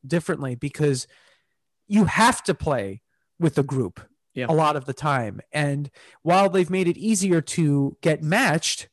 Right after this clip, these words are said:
Speaker 1: with other people, you have to kinda do that. And <clears throat> it always gives you another, another benefit for playing more. It's like, you have to be level fifty before you can do p-, player versus player,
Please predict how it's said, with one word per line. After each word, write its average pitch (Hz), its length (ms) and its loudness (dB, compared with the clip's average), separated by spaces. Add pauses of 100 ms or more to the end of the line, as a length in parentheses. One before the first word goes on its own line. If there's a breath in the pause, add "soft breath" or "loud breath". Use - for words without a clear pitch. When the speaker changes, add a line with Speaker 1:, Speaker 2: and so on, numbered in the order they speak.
(120)
Speaker 1:
with 170 140 0
other 156 260 2
people, 156 560 -2 (880)
you 175 120 2
have 208 240 2
to 208 80 -4
kinda 175 260 0
do 170 220 0
that. 107 360 -4
And 156 460 -2 (1120)
<clears throat> - 0 - (180)
it 220 140 4
always 233 320 2
gives 214 180 0
you 202 140 2
another, 160 720 2 (520)
another 175 300 2
benefit 139 480 -2
for 135 120 -10
playing 123 360 -6
more. 113 260 -6
It's - 140 -10
like, 127 180 -4
you 156 80 -2
have 160 180 2
to 196 60 -8
be 202 100 0
level 208 240 2
fifty 214 380 -2
before 160 360 -2
you 165 140 -2
can 170 200 -2
do 175 380 2 (460 soft breath)
p-, - 240 -10
player 160 240 2
versus 196 320 0
player, 208 440 2